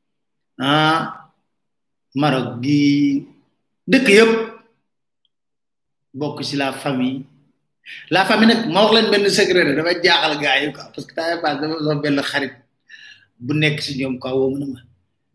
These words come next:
mais ban objectif nga am ci la famille? Ma ne ko dara, loolu toog di leen wax li xew ci réew mi, daf leen tiital, ah, c'est te, te, te, te, te.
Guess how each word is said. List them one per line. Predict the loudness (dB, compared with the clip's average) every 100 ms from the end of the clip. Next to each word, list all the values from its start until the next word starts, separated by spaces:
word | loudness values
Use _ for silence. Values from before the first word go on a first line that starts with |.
| _ _ -2
mais | 0 2 0 -4 -20 _ _ _ _
ban | 4 6
objectif | 8 6 6 6
nga | 6
am | 4
ci | 4
la | 2 2
famille? | -2 -4 -8 -12 _ _ _ _ _ _
Ma | -12
ne | -10
ko | -6
dara, | -6 -6 -10 -20 _ _ _ _ _ _ _ _ -8
loolu | -2 -2 -2
toog | -6 -4
di | -4
leen | -2 -4
wax | -6
li | -8
xew | -4 -4
ci | -2
réew | -2 -2
mi, | -6 -20 _ _ _ _ _ _ _
daf | -4
leen | 0 0
tiital, | 0 -2 -4 -6 _ _ _ _ _ _ _ _ _ _ _ _
ah, | -2 0 0 -2 -6 -20 _ _ _ _ _ _ _
c'est | -16 -4 0 2 2 0 -6 -10
te, | -10 -10
te, | -12 -12 -12
te, | -14 -14 -12
te, | -12
te. | -8 -10